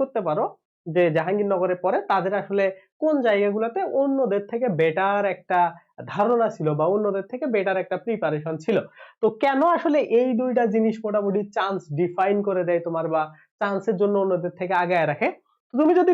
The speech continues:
প্রশ্নগুলো একটু খেয়াল করো, দেখবা এই জায়গাগুলো থেকে পাঁচ বা ছয়টা যে প্রশ্নগুলাই হয়, তো মোটামুটি তুমি ইংলিশ লিটারেচার, বাংলা লিটারেচার মিলায়া দেখবা যে ছয় থেকে আটটা প্রশ্ন হয়। তো এই ছয় থেকে আটটা প্রশ্ন যারা কারেক্ট করতে পারবে বা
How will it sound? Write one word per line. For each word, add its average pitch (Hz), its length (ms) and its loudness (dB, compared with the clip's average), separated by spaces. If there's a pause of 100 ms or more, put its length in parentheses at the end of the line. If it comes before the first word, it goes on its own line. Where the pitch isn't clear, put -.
প্রশ্নগুলো 269 520 2
একটু 285 120 -6 (120)
খেয়াল 185 240 2 (120)
করো, 185 180 4 (460)
দেখবা 202 200 2 (220)
এই 285 100 4 (120)
জায়গাগুলো 233 520 2
থেকে 269 140 -2 (160)
পাঁচ 233 180 2 (100)
বা 240 60 4 (100)
ছয়টা 214 340 2 (460)
যে 226 80 2 (100)
প্রশ্নগুলাই 247 540 2 (100)
হয়, 160 180 2 (280)
তো - 40 -10 (100)
মোটামুটি 269 380 4
তুমি 247 200 2
ইংলিশ 226 180 2 (100)
লিটারেচার, 208 480 2
বাংলা 190 200 0 (120)
লিটারেচার 180 440 0 (100)
মিলায়া 180 320 2 (400)
দেখবা 220 260 4
যে 220 60 2 (100)
ছয় 247 260 2
থেকে 208 140 0 (100)
আটটা - 280 -2
প্রশ্ন 151 200 -4 (100)
হয়। 120 160 -2 (360)
তো 208 60 2 (280)
এই 330 80 4 (140)
ছয় 262 280 2
থেকে 226 160 0 (140)
আটটা 220 260 0 (100)
প্রশ্ন 196 240 -4 (180)
যারা 160 200 4 (120)
কারেক্ট 175 340 -2
করতে 190 240 -8 (140)
পারবে 165 320 -2 (500)
বা 135 80 -2